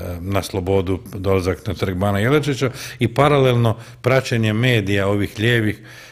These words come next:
koji sa užasom prate tu njegovu slobodu. To su, to su neke stvari koje ne možeš novinarski ispričati, dogodilo se to, to i to, tko, kada, kako i zašto, nego da bi dočarao ukupnost onog što vidiš, onda zapravo se moraš poslužit nekim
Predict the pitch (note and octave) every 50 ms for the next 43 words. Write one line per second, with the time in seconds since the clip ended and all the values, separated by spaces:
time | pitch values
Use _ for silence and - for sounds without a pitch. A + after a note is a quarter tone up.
0 | - - - A#2 A2+ A2 - A#2+ A2+ B2 C3+ C#3 A#2 G#2 A2 G2 - - - F#2+
1 | F#2 D#2+ - G#2 G2+ F#2 - - G2 F2 - - F#2+ F2+ F2+ F#2+ F#2 F2 F2+ E2+
2 | D#2+ - - F#2+ E2+ F2+ F#2 F2+ E2 E2+ - - - - - - - _ _ _
3 | _ _ _ _ _ _ _ - - F3+ F3 - - D3 - - - - F#3+ F#3+
4 | - - E3+ E3 F3+ F3 D#3+ C#3 - - F3+ F3 E3 - - D#3+ D#3+ F3+ F#3 F3
5 | D#3 D3+ A#2 C3 D#3+ D#3 C#3+ C3+ B2+ A#2 - - - A#2+ G#2+ - - - C3 C#3
6 | - C#3+ A#2+ B2 B2 A2 A#2 A2 B2 B2 A2+ A2 A#2+ - G#2+ - - A#2+ A2 B2
7 | - A#2 G#2 - - B2+ A#2+ - - - - - - - - - A#2 A2 - -
8 | A#2 A2+ G#2+ G2 - A#2 A2+ A2 - G#2 F#2+ G2+ C#3 E3+ E3+ E3+ - D3+ C#3 C#3
9 | B2+ C3 A#2+ B2 A#2 A#2+ A2+ A#2 G#2+ - D3 D#3+ F#3 F3+ E3 C#3 A#2 - - -
10 | - - - F3 G#3 G3+ - D#3 B2+ A#2+ C3 A#2+ A2 - C#3 C#3+ C#3 A#2 - -
11 | - C3 C3 C#3 F3 F3 F3 D#3 - - - - - - - - C#3+ D3+ D3 C#3
12 | A#2+ G2+ A#2+ B2+ B2 - C3 B2 A#2 A#2 A2+ G#2 A2 - - A#2 G#2+ A#2+ B2 A#2
13 | G2+ F2 - - - G2 F2+ - - G2 G2 G2 F2+ F2 - - - - _ -
14 | - - - - - - F2+ F#2 - - G2 E2+ E2+ -